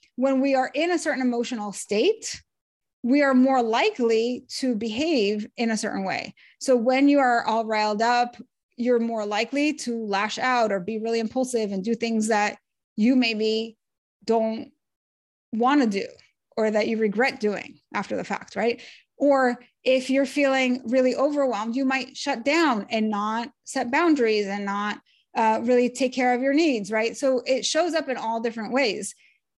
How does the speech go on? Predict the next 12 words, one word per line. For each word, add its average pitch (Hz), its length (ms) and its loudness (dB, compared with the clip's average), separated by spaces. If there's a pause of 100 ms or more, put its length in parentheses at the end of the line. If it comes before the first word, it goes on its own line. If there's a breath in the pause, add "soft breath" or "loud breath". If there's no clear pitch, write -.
What 240 220 2
we 294 140 4
need 269 260 2
to 240 460 2
really 247 340 2
be 220 220 -4
mindful 277 420 -4
of 190 240 -2 (100)
is 208 300 -2
that 196 380 -2 (180)
we 269 280 0
have 226 720 -2